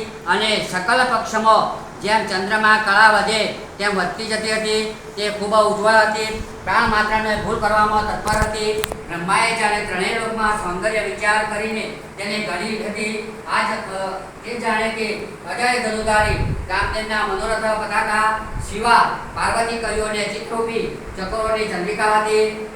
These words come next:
ભક્તિઓને ગરીબાઈને દૂર કરનારી જાણે રત્નની ઉત્તમ ખાણ હતી. તે જાણીને સૂર્ય ક્રાંતિ અને અગ્નિના જ્વાળામાં હતી. પર્વતના વસનું ભાગ હતી. યોગના સિંહનું વિસામો હતી અને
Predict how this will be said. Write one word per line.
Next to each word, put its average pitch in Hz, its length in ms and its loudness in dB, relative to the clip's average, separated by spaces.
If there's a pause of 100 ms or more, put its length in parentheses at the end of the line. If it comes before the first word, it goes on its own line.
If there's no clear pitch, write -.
(140)
ભક્તિઓને 214 500 -2
ગરીબાઈને 214 800 0
દૂર 196 220 -2
કરનારી 208 500 0 (320)
જાણે - 200 -2
રત્નની 208 400 -4
ઉત્તમ 208 400 -4
ખાણ 214 320 0
હતી. 220 320 -2 (340)
તે 247 200 0
જાણીને 233 320 0
સૂર્ય 226 400 -4
ક્રાંતિ 202 440 -4
અને 233 180 -4
અગ્નિના 226 500 -4 (340)
જ્વાળામાં 220 520 0
હતી. 214 600 -4
પર્વતના 214 460 -4
વસનું 196 400 -6
ભાગ - 300 -2
હતી. 220 520 -4 (160)
યોગના 214 460 -2
સિંહનું 196 420 -6
વિસામો 202 480 -4
હતી 220 360 -4 (320)
અને 202 240 -4